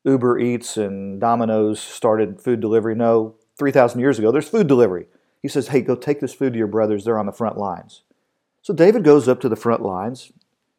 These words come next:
go-, delivers the food, and then he hears this Goliath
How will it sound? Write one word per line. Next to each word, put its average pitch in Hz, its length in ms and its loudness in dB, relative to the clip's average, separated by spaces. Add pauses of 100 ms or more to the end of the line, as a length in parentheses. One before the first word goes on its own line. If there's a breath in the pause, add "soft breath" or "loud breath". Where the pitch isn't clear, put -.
(220)
go-, 113 80 -8
delivers 123 380 0
the 139 80 -2
food, 101 420 -4 (580)
and 131 200 -4
then 151 140 2
he 127 140 -2
hears 190 380 -2
this 123 160 -2
Goliath 113 640 -2